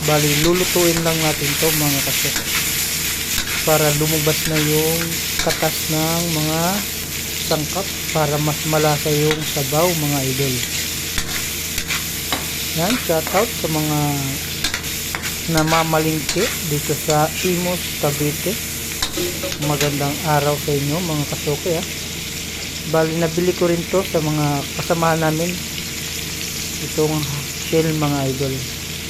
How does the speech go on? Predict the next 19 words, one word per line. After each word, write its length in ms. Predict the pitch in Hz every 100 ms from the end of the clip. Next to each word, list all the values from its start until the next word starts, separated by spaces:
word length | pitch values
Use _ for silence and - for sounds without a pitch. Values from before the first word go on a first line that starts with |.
| - - - - 151
Bali, 300 | 160 160 160
yung 100 | 156
asawa 320 | 151 165 156 156
ko 140 | 160 151
po 80 | 160 160
kasi 240 | 185 175
ay 560 | 151 147 147 156 190 202 180
medyo 320 | 160 147 151 151
namumulikat 680 | 151 156 165 170 160 156 156 -
na 160 | 151 151
naman 180 | 151 196 190
mga 200 | 165 151 143
idol, 240 | 175 160
ah. 80 | 180 - - - - - - - - -
Kaya 160 | 147 151
nag-request 560 | 156 143 156 - 151 - -
po 80 | 151
siya 240 | 139 165 165
ng 180 | 151